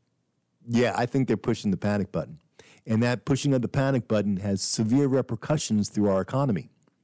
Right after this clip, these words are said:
I saw, I actually saw this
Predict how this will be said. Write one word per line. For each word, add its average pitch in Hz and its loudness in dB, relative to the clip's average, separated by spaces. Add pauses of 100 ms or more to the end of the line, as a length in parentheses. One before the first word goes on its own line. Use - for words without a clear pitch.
(1160)
I 214 2
saw, 123 0
I 127 -2
actually 185 -4
saw 269 -4
this - -10